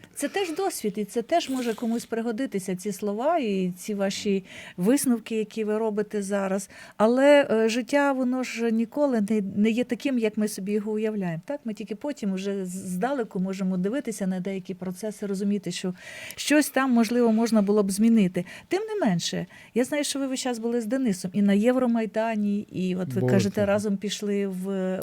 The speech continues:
Speaker 1: в військкомат, тобто у вас був якийсь такий контакт чоловічий.
Speaker 2: З Денисом у нас було відкрите спіл-, спілкування від дитинства. Ми спілкувалися з ним на всі теми, все, що можна. І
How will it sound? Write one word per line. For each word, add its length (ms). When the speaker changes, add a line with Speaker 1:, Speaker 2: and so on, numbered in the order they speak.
Speaker 1:
в 20
військкомат, 640
тобто 520
у 80
вас 220
був 320
якийсь 280
такий 280
контакт 640
чоловічий. 800
Speaker 2:
З 80
Денисом 380
у 20
нас 100
було 360
відкрите 380
спіл-, 240
спілкування 640
від 140
дитинства. 600
Ми 420
спілкувалися 640
з 200
ним 140
на 60
всі 220
теми, 420
все, 180
що 160
можна. 240
І 260